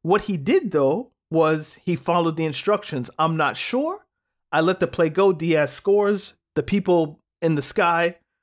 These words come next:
will determine if I'm right or wrong." But you can't not have the technology because otherwise Diaz's goal would have been rightly or wrongly called offside because the linesman was wrong.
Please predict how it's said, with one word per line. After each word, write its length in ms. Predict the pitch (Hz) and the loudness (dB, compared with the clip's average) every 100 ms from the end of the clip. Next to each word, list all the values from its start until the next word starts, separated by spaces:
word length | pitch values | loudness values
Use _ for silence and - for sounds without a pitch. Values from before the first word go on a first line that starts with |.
| _ _ | _ _
will 500 | 143 170 165 160 147 | 0 4 6 4 2
determine 500 | 135 147 - 185 165 | -2 -6 0 0 0
if 140 | 160 160 | -2 -2
I'm 180 | 147 | -2
right 220 | 143 160 151 | 2 2 2
or 80 | |
wrong." 440 | 143 151 127 131 131 _ _ _ _ _ _ _ _ 147 | 0 -2 -2 -6 -12 _ _ _ _ _ _ _ _ -2
But 380 | 180 196 - _ - | 2 2 -2 _ -12
you 200 | 160 185 | -2 -2
can't 380 | - 247 294 151 | -2 -2 -2 0
not 260 | 190 - | -2 -2
have 220 | 180 180 | -2 -2
the 100 | 156 | -2
technology 800 | 147 175 135 165 247 170 139 185 - | -2 -2 0 0 0 -2 -6 -8 -8
because 260 | 165 202 180 | -4 0 0
otherwise 500 | 214 247 180 170 139 | 2 2 2 0 0
Diaz's 500 | 170 202 175 160 143 | 0 0 0 -2 -2
goal 240 | 165 180 | 0 2
would 120 | 165 160 | 2 0
have 200 | 143 135 | -2 -2
been 220 | 156 143 | -2 0
rightly 640 | 156 175 165 160 151 143 _ _ - | 0 0 0 0 -2 -6 _ _ 0
or 160 | 165 | 0
wrongly 420 | 147 170 190 160 151 | 4 4 4 0 -4
called 300 | - 151 127 | 2 2 2
offside 540 | 139 - 214 233 135 | -2 0 -2 0 -4
because 240 | 147 165 | -2 -2
the 80 | 156 | -2
linesman 480 | 156 226 294 254 226 | 0 0 0 0 2
was 140 | 208 | 2
wrong. 480 | 185 311 339 151 127 | 2 2 2 0 -8